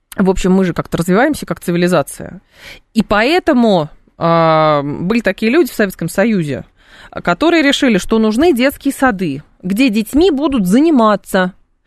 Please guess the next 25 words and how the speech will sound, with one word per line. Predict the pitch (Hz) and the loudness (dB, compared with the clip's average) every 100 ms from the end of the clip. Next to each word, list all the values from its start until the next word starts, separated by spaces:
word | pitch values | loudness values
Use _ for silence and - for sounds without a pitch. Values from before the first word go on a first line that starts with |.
| - - - | -20 -16 -6
где | 190 214 | -4 0
детям | 220 339 - 262 | 2 2 0 -2
будут | 240 220 202 | -2 0 2
азбуку | 226 254 220 240 247 | 2 0 -4 -4 0
рассказывать, | 233 - 233 233 214 202 196 | 0 -2 0 0 0 -4 -4
там, | 185 | -2
не | 196 | 0
знаю, | 190 180 | 0 0
учить | 175 254 254 | -2 -4 -2
рисовать, | 269 277 247 165 180 220 208 170 | 0 2 0 2 2 2 0 -2
ложку | 196 247 262 - 233 | 0 2 2 0 -4
держать, | 196 202 214 196 185 | -2 0 0 0 0
штаны | - 226 208 247 | -2 -2 0 -2
застёгивать, | 226 220 - 240 190 190 | -2 -2 0 0 0 0
ну, | 277 | -2
что-то | - 277 - | 0 -2 -2
такое, | 254 254 185 | -4 0 -2
пока | - 214 240 | -2 -2 2
мама | 285 320 | 2 2
на | 233 | 0
производстве | 240 247 240 214 - 180 | 0 0 2 0 -2 -4
находится | 175 175 160 180 | -2 -2 -4 -2
вместе | 175 - | -2 -2
с | - | -4
папой. | 185 156 143 | -2 -2 -6